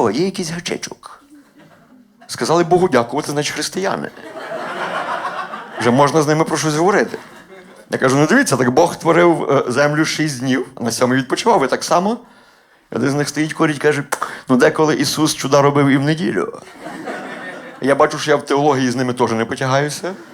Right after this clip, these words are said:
Я відходжу, дивлюсь, де офіціант. Я кажу: «А ти не знаєш, чим вони займаються?» Він нахиляється так: «А ви чим займаєтесь?»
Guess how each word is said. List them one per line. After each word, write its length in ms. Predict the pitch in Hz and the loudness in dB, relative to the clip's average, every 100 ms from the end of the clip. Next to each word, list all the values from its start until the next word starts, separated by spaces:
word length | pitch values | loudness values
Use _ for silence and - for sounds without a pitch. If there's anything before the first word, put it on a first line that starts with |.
| - - - - - | -16 -16 -16 -14 -2
Я 160 | 139 196 | 4 4
відходжу, 340 | 196 247 233 | 4 0 0
дивлюсь, 260 | 190 226 170 | 0 -2 2
де 100 | 190 | 0
офіціант. 380 | 175 - 131 | 0 -2 -4
Я 60 | 120 | -2
кажу: 140 | 147 - | -4 -6
«А 40 | |
ти 100 | - | -6
не 80 | 151 | -6
знаєш, 220 | 202 262 | -6 -6
чим 120 | - | -6
вони 140 | 151 113 | -4 -4
займаються?» 480 | 104 85 80 80 | -4 -4 -4 -4
Він 80 | 107 | -6
нахиляється 380 | 127 135 143 - | -6 -6 -6 -8
так: 100 | - - - - _ _ _ _ _ _ _ _ _ _ _ _ _ _ _ _ | -14 -16 -20 -20 _ _ _ _ _ _ _ _ _ _ _ _ _ _ _ _
«А 80 | - | -8
ви 120 | 131 | -6
чим 220 | - 120 | -8 -12
займаєтесь?» 600 | - - - - _ - | -12 -14 -14 -18 _ -20